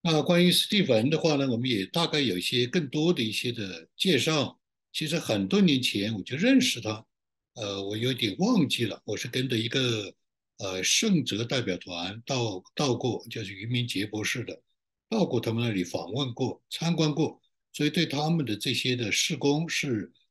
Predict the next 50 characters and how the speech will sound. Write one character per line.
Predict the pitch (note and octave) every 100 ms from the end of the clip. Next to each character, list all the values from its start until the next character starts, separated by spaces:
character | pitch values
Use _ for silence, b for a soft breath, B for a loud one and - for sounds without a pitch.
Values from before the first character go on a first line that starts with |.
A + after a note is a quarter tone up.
| _ -
有 | F#2+
相 | - D3+ C#3+
当 | C#3+
的 | C#3
了 | G#2+ F2 A2
解。 | D3 - F2 _ _ _ _ _ -
所 | C3+
以 |
这 | C#3 A3
一 | F#3+
次 | -
他 | D3+ C#3+
来 | G#2+ F2+ A#2+
到 | E3+
我 | A#2+
们 | G2+
新 | - C#3
墨 |
西 | C3+ B2+
哥 | C3
州 | B2 C#3 D#3
呢， | C3+ A2 _ _ _ _
呃， | A2+ G2+
我 | G#2
一 | C#3
下 | G#3 A3 D#3
就 | C#3+ B2+ A2
意 | C3 G3+
识 | E3+ -
到 | B2 A2+
这 | -
是 | A2
一 | A#2+
个 | G#2
很 | -
重 | - G#3 G3
要 | C3
的 | F#2+
机 | F#2 B2 A#2
会。 | - G2+ - _ _ _ _ _ _ -
那 | F3+
么 | E3+
他 | E3+ F#3+ A#3
们 | C4+
的 | D3+
圣 | B2 F3+
经 | D3
世 | C3 D#3
界 | C3+
观 | B2+ C#3 C#3